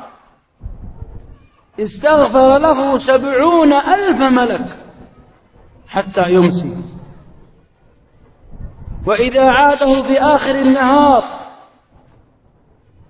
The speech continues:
استغفر له سبعون ألف ملك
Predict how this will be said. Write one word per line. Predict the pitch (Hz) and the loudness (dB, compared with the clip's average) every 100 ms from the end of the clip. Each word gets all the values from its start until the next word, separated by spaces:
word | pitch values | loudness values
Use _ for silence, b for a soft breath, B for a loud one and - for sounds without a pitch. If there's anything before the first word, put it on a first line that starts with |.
| - | -4
استغفر | 214 - 311 311 277 254 277 294 | -4 -2 -2 0 0 2 2 4
له | 311 277 285 | 2 2 0
سبعون | 269 277 285 285 285 339 320 | 0 -2 -2 -2 0 2 2
ألف | 285 269 392 392 269 | 2 2 0 0 0
ملك | 269 269 277 226 - - | 2 2 2 0 -2 -12